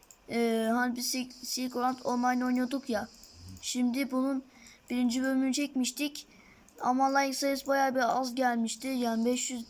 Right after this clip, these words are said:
istemiştim. Siz bana üç like falan atmıştınız o yüzden.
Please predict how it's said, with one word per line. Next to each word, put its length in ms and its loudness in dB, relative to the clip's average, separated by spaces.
istemiştim. 680 -2
Siz 200 -6
bana 180 0
üç 260 -6
like 200 -2
falan 280 0
atmıştınız 680 -4
o 80 0
yüzden. 360 -4